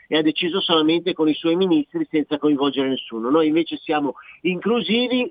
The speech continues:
se la minoranza vuol collaborare noi ci siamo, mm, però per noi diventa fondamentale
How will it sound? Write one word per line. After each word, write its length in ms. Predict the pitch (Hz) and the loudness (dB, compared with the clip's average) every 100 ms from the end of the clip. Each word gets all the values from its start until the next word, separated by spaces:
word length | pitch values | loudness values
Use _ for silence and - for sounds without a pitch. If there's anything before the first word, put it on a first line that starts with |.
| - | -4
se 80 | 160 | 0
la 100 | 151 | 2
minoranza 680 | 160 160 175 185 151 - | 2 2 0 -2 -2 -4
vuol 220 | 131 165 156 | -2 -2 0
collaborare 720 | 165 160 156 175 156 123 127 | -2 -2 -2 -2 -2 -2 -2
noi 180 | 175 196 | -2 -2
ci 160 | 240 226 | -2 -4
siamo, 460 | 160 131 131 156 - - _ - | -2 0 0 0 -2 -14 _ -6
mm, 160 | 165 151 | 0 0
però 380 | - 185 202 180 | 0 0 0 -2
per 200 | 180 196 | -6 -4
noi 200 | 160 180 | -2 0
diventa 380 | 170 151 139 143 | 0 0 -2 -8
fondamentale 880 | 190 190 180 190 202 170 156 156 | -4 -2 0 0 0 -2 2 0